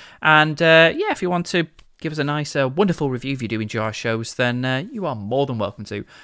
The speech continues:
uh, wherever you get your podcasts. Uh, but as for this episode, I've been Phil Dean. Thank you very much for joining me. And, uh, as you are aware, I hope,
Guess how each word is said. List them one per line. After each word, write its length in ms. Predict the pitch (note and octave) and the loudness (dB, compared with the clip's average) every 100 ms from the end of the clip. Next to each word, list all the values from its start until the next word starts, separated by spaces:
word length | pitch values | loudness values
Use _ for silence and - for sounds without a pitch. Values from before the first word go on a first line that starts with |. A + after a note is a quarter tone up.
| - | -12
uh, 160 | G2 F#2+ | -4 -2
wherever 380 | G#2 G2 F#2+ G#2 | 2 0 0 -4
you 180 | G#2 G2 | -6 -10
get 280 | - F#2 - | -8 -10 -10
your 120 | F2+ | -14
podcasts. 600 | - F#2 - D2+ - - - - - | -8 -10 -8 -12 -12 -20 -20 -18 -2
Uh, 200 | A2 A2 | 2 2
but 120 | - | 4
as 140 | F3+ | 2
for 80 | - | 2
this 180 | F3 E3+ | -4 -4
episode, 340 | - F#3+ F#3+ - _ - | -6 -4 -4 -6 _ -6
I've 180 | C#3 C#3 | -2 -2
been 140 | B2+ | -4
Phil 200 | A#2+ A#2 | -4 -6
Dean. 160 | C3 C#3+ | -4 -10
Thank 380 | - D3 D3 - | -8 -6 -6 -6
you 60 | |
very 160 | A#2+ G#2 | -6 -6
much 240 | G#2 - | -8 -12
for 160 | - G2+ | -10 -8
joining 320 | G2+ G2 G2 | -8 -10 -10
me. 160 | A#2 - | -12 -8
And, 420 | A2+ A#2 A#2 A#2 | -4 -2 -2 -2
uh, 200 | A#2+ A2+ - | -2 -2 -2
as 160 | G3+ D#3 | -2 0
you 100 | C#3 | 2
are 160 | B2 | 4
aware, 360 | A#2 D3 E3 B3 _ _ _ _ | 4 2 2 0 _ _ _ _
I 120 | - | -10
hope, 260 | F3 E3 - | -2 -2 -4